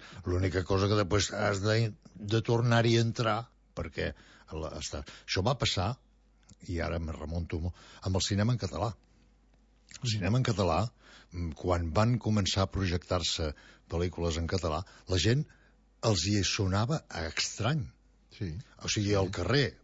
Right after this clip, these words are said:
Speaker 1: parlaves habitualment en català i, i quan anaves al cinema tenies el,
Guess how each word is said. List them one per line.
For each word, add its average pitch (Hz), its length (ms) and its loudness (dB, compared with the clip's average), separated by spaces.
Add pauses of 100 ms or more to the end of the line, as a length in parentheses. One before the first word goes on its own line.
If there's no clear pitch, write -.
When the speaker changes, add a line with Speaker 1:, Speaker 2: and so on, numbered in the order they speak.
Speaker 1:
parlaves 95 540 -2
habitualment 92 840 0 (240)
en 71 100 -10
català 120 680 -4
i, 95 180 -2 (640)
i 107 40 0
quan 104 240 2
anaves 147 320 4
al 147 60 2
cinema 127 400 4
tenies 123 580 2 (100)
el, 98 100 -6